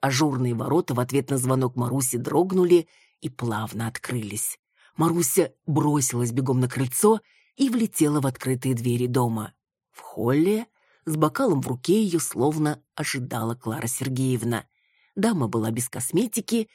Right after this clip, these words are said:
и по-домашнему одета в тёплый стёганый халат. «И это с утра наливается», подумала Маруся, устремляясь к хозяйке с приветствиями. «Марусечка,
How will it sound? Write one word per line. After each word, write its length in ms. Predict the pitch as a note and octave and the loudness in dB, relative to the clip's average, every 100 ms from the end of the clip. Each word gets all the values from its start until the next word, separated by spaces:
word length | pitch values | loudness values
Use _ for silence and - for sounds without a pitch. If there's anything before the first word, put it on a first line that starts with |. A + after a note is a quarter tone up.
| _ _ _ - | _ _ _ -4
и 40 | |
по-домашнему 720 | - G3+ G3 C#4+ - G#3+ F3+ | 0 2 2 2 0 2 2
одета 320 | E3 D#3+ B3 G#3 | 2 0 -2 -6
в 100 | - | -4
тёплый 460 | - E3+ - F3+ | 0 0 0 -4
стёганый 480 | F3 - A2 A#2 B2 | -4 -4 -4 -2 -2
халат. 560 | B2 C#3 B2+ A2 - - _ _ _ | -2 -2 0 0 -4 -20 _ _ _
«И 160 | D4+ A#3 | 2 4
это 280 | E3+ - - | 2 -2 -4
с 100 | D3+ | -4
утра 260 | C3+ D3+ | 0 0
наливается», 840 | C3+ C3+ C#3 C3+ B2+ B2+ - B2 - _ _ _ _ | 2 2 4 4 2 0 -2 -4 -6 _ _ _ _
подумала 420 | D#3+ C#3+ C3 A#2+ A#2+ | 0 2 0 -2 -4
Маруся, 600 | A#2 D3 A#3 - A3 A3 _ _ _ | -4 -4 -4 -2 -2 -4 _ _ _
устремляясь 680 | B3+ - G#3 F3+ B3 B3+ - | -6 0 0 2 2 2 -2
к 80 | - | -4
хозяйке 480 | - A#2+ B2 A2+ A#2 | -2 0 -2 -2 -4
с 80 | - | -2
приветствиями. 1000 | D#3 C#3+ C3 - C#3 C#3 C3 C3 F#2+ - _ _ _ | 0 0 0 -4 -2 0 0 -2 -4 -10 _ _ _
«Марусечка, 1160 | D#3 D#3 D3 D3 D#3 D#3+ - A2+ - - A#2 | -2 0 2 0 0 -2 -4 -2 -4 -4 -8